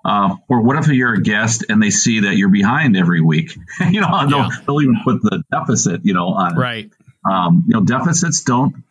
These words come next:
Speaker 1: touch people's hearts. Again, generosity and surplus
Speaker 2: Mm-hmm.
Speaker 1: touch people's hearts, right?
Speaker 2: Right.
Speaker 1: Uh, and so I know a lot of churches, they still do this for the transparency piece, but they do it in their,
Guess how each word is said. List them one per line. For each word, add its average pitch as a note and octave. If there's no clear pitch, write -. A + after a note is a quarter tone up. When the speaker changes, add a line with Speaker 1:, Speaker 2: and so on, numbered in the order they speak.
Speaker 1:
touch -
people's A#2+
hearts. -
Again, G2+
generosity A2
and -
surplus B2+
Speaker 2:
Mm-hmm. B2+
Speaker 1:
touch -
people's F2
hearts, F#2
right? G2
Speaker 2:
Right. G#2
Speaker 1:
Uh, G#2
and A2+
so -
I D#3
know F#3
a -
lot A2+
of -
churches, A#2+
they G#2+
still G3
do B2
this G2+
for G#2
the F#2+
transparency F#2
piece, F2+
but G2
they G#2
do G#2
it G2+
in G2
their, F2+